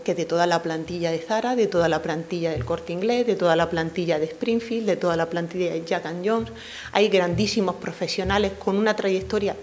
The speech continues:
grandísima en el sector comercial, en, en, en, desde marcas comerciales, eh, definidas, pero con, conocen el comercio minorista <clears throat> de Linares mejor que nadie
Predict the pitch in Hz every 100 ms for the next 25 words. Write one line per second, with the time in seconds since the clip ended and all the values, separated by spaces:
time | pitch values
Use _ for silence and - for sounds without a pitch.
0 | - - 196 170 170 180 254 - 170 165
1 | - 180 175 170 165 190 190 202 180 170
2 | - 202 185 - - - - - 190 175
3 | 170 170 175 180 175 156 - 160 147 139
4 | - 185 175 175 180 233 226 - 202 180
5 | 196 190 185 180 170 180 180 175 170 -
6 | 185 185 196 202 233 165 - - - 196
7 | 170 170 175 - - 196 233 - 196 180
8 | 180 180 180 - 180 175 180 - - 214
9 | 185 - - - - - 311 311 - 339
10 | 240 226 208 202 220 190 170 202 202 214
11 | 220 208 226